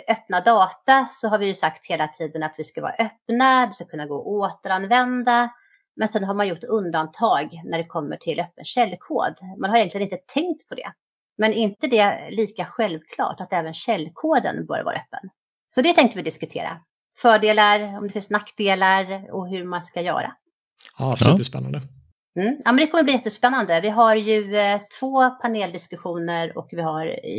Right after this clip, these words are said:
Speaker 1: jättemånga inspirerande talare. Så det kommer bli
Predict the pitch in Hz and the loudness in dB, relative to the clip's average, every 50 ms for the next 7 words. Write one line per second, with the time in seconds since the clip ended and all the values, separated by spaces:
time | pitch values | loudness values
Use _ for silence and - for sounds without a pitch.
0 | 165 170 180 170 - - 165 170 160 160 165 160 160 160 - - - - 127 - | -6 -6 -6 -8 -6 -8 -6 -4 -4 -4 -2 -2 -4 -4 -4 -6 -4 -2 -2 -4
1 | - - - 165 - - - - - - - - - - 196 180 175 - 196 190 | -4 -6 -8 -8 -4 -2 -2 0 0 0 -2 -4 -4 -6 -6 -8 -8 -8 -8 -8
2 | 180 175 180 175 170 170 170 170 | -6 -2 0 0 0 0 -2 -6